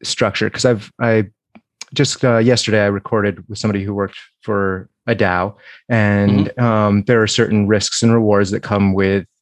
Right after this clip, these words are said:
Speaker 1: that non-traditional structure. Um,
Speaker 2: Mm-hmm.
Speaker 1: what do you see currently, you know, especially right now, you know, as we're kind of in a, in quite a, a dip for the market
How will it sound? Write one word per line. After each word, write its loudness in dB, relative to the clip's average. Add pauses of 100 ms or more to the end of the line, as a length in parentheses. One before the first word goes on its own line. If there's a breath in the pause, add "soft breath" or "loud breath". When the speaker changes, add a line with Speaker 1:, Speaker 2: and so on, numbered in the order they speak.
(140)
Speaker 1:
that -4 (120)
non-traditional 0
structure. -4 (400 loud breath)
Um, 2
Speaker 2:
Mm-hmm. -2
Speaker 1:
what 2
do 2
you 2
see 2 (240)
currently, -2
you -2
know, 0
especially -2
right 0
now, 0
you 0
know, 0
as -2
we're -2 (280 loud breath)
kind 0
of 0
in 2
a, 0
in 2
quite 0
a, 0
a -2
dip 0
for 0
the 0
market 0